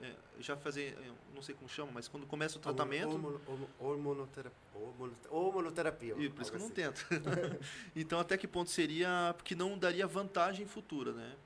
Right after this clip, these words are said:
Speaker 1: Porque tem
Speaker 2: Uhum.
Speaker 1: essa questão, né? Porque tinha, eu já vi gente falando assim, até em rede nacional, quando falava da, da maratona, que a maratona antigamente era quarenta e dois, era quarenta e dois quilômetros, só que as mulheres corriam menos. A menina falou, "Nossa, que machismo." Não, não foi, na época não era porque a questão de,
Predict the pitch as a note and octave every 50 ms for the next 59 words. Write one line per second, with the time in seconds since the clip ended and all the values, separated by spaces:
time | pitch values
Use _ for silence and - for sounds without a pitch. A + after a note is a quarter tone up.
0 | - - C#3 C#3+ - D3+ D3+ C#3 B2 D#3 D#3 D#3 C#3+ - - G#3 - - F#3+ D#3
1 | C3 B2 A#2+ - C#3 C#3 C#3+ D3+ C#3 B2 - - - - - - - - - -
2 | - - E3 - D3+ D3 E3 D#3+ F3 F3+ E3 F3 F3 - - D#3+ D#3+ D#3+ D#3+ D3+
3 | - - E3 D#3 D#3 D3 C#3+ B2+ A#2+ A#2+ - - - - - F#3+ C#4 C#4+ D#4 D#4
4 | D#4+ D#4 D4+ D4 - - A3+ F3 F3 - - - - D#3+ D3+ - D#3 D3+ D#3+ D#3
5 | D3+ D3 C#3 C3+ B2+ B2 C3+ D3 D3 D3 C#3+ C#3+ C#3+ C#3 D3+ D3+ C#3+ C#3+ - C#3
6 | C3+ C3 C3 - C#3+ C#3+ D3 D3 D3 C#3+ D3 C#3 C#3 D3 D3 - F3+ D#3+ - D3+
7 | C#3+ D3 D3+ - C#3+ C#3+ C#3+ C#3+ C#3 C#3 C#3 C3 - - B2 B2+ B2 C#3+ C#3 C#3+
8 | C#3+ C#3 - F3+ F3 E3+ F#3+ G#3+ - - - - - - - - - - - -
9 | - E3 D#3 F3 D#3 D3 D#3 D#3 E3 D#3+ - F3 E3 F#3+ G3+ F#3 F3 E3 C#3+ B2
10 | C3+ C#3+ D3 D3+ A#2+ F2 D3 D3 D3+ D3+ D3+ D3+ D3 D3 D3 D#3+ F3+ F#3 F#3 -
11 | F3 - - F3 F3+ F3+ F3 - - - E3+ D#3 C3 B2 B2 A#2+ - - - -
12 | - F#3+ G3 D#3 A#2+ A#2 D3+ F3 E3 - - B3+ A3 F3 D3 C#3+ D3 D#3 D#3 D#3+
13 | G#3 C4+ C4 - - B3+ A#3 A3+ G3 F#3+ A3+ C4 B3 - B3 - - A3+ A3+ A#3
14 | A#3 G#3+ - - G#3+ A3 A3 A3+ A3 G#3+